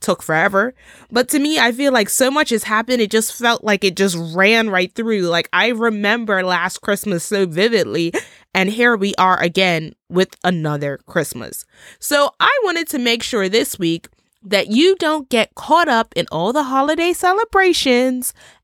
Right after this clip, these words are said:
and forget to use this time to prepare to hit the ground running in twenty twenty. So on today's episode,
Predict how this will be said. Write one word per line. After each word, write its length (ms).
and 300
forget 600
to 160
use 520
this 440
time 520
to 120
prepare 600
to 160
hit 320
the 100
ground 600
running 400
in 300
twenty 640
twenty. 640
So 260
on 160
today's 460
episode, 580